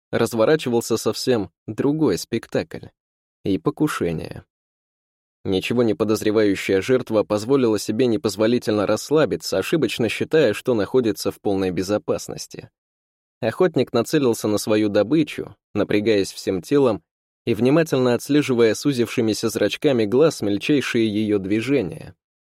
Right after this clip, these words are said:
Бросок. «Ай!» —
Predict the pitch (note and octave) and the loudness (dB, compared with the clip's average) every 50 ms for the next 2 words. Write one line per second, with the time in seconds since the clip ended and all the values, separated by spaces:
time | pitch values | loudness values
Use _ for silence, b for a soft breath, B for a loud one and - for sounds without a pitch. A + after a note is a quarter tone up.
0 | _ _ _ _ _ _ _ _ _ G#2+ G#2 F2+ F#2+ F2 D2 - - - - - | _ _ _ _ _ _ _ _ _ -6 -4 -2 0 -2 -2 -4 -6 -10 -4 -2
1 | A2+ D3 D3+ - - - - _ _ _ _ _ _ _ _ _ _ _ _ _ | 0 0 -2 -4 -10 -20 -20 _ _ _ _ _ _ _ _ _ _ _ _ _
2 | _ _ _ _ _ - F3+ F#3 G3 G3+ G3+ G#3 G3 F3+ E3 C3 G#2 F#2+ | _ _ _ _ _ -2 0 4 4 6 6 6 6 4 4 2 0 -4